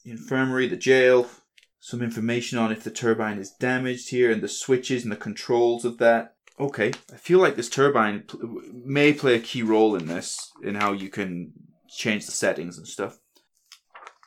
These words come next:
And this is of, sorry, of each aisle. So that first one I was talking about there was the halfway aisle. Then there's the Smolder Town, which has its own features. It has a foundry, uh, a tavern, it has Tockworth's workshop.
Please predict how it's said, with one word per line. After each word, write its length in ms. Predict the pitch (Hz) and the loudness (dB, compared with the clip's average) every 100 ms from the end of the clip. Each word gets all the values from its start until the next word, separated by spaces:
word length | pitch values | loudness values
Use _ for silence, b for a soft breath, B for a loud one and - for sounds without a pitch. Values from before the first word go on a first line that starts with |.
| - | -10
And 200 | 107 107 | -8 0
this 300 | 127 135 131 | 0 0 2
is 320 | 123 110 107 - | 4 4 -2 0
of, 440 | 101 101 98 98 | 2 6 4 2
sorry, 320 | - 120 110 | 6 8 8
of 120 | 107 107 | 2 -2
each 260 | 127 - | -6 0
aisle. 280 | 104 101 95 | 6 6 4
So 120 | - | 2
that 160 | 92 - | -4 0
first 220 | 107 - | -2 0
one 100 | 101 | -2
I 80 | 92 | -2
was 100 | - | -2
talking 300 | 101 95 92 | -2 -2 -4
about 180 | 90 87 | -4 0
there 160 | 87 | -2
was 180 | 92 - | -2 -6
the 100 | - | -14
halfway 520 | - 107 107 - 98 | 0 2 2 0 2
aisle. 420 | 92 98 92 92 b b | 4 4 2 -2 b b
Then 160 | - 95 | -10 -8
there's 160 | 90 - | -8 -8
the 80 | |
Smolder 500 | 87 - 113 110 104 | -10 -6 -2 -2 -2
Town, 580 | - 117 98 95 95 101 _ - | -4 -4 -2 -2 -4 -10 _ -18
which 160 | - | -8
has 160 | 95 90 | -8 -6
its 120 | 80 | -6
own 220 | 104 104 | -4 -6
features. 640 | - 104 98 104 92 90 | -6 -8 -4 -2 0 -2
It 80 | 71 | -4
has 140 | 87 85 | -8 -12
a 40 | |
foundry, 800 | - 107 98 104 104 95 90 - b b b 85 | -4 -2 -2 -6 -6 -4 -6 -8 b b b -10
uh, 200 | 85 65 | -8 -8
a 60 | |
tavern, 520 | - 123 110 104 101 76 | -6 0 0 2 -2 -4
it 40 | |
has 180 | 73 - | -10 -4
Tockworth's 520 | 113 - 107 95 - | -4 -4 -6 -8 -6
workshop. 720 | 98 107 104 - 107 98 - | -4 -4 -4 -2 0 0 -2